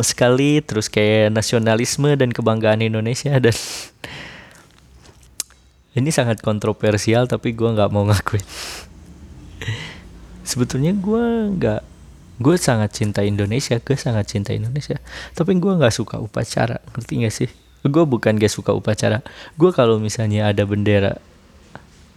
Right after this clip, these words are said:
ada penghibada-, meng-, pengibaran atau menyanyikan lagu Indonesia, gue akan dengan lantang menyanyikan Indonesia. Tapi gue males panas-panasan terus berbaris gitu sih.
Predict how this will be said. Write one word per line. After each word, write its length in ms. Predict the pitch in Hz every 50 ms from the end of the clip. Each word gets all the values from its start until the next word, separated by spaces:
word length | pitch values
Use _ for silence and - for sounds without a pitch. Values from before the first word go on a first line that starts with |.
| - - - - - - - -
ada 140 | 113 104 98
penghibada-, 720 | - - 104 101 107 104 101 101 98 101 104 104 101 - -
meng-, 320 | 123 107 104 101 101 - - - -
pengibaran 560 | - 107 107 104 101 98 101 101 101 107 104 104
atau 320 | 104 - - 101 98 98 - - - - - - - - - - -
menyanyikan 480 | - 110 101 101 104 104 98 - 107 104
lagu 160 | 104 104 104
Indonesia, 400 | 104 101 101 101 107 - 143 156
gue 160 | 151 175 185
akan 200 | 165 - - 113 107
dengan 200 | 107 104 107 101 101
lantang 300 | 101 101 - 104 101 101
menyanyikan 420 | 104 104 104 98 - 110 104 107
Indonesia. 540 | 107 107 110 110 131 147 - - 123 175 - _ _ _ - _ _ _ _ _ _ _ _ _ _ _ - - _ - - _ _ _ _ _ -
Tapi 320 | - 117 - - 175 233 311 - - - - _ _ _ _ - - - - _
gue 120 | - 156 175 175
males 480 | 160 139 127 131 - - - - - _
panas-panasan 960 | - 113 110 120 120 - - - 135 131 123 120 - - - 127 123 120 -
terus 240 | 123 120 - - -
berbaris 480 | 113 110 113 117 113 - 113 - -
gitu 240 | - - - - -
sih. 280 | - - - - -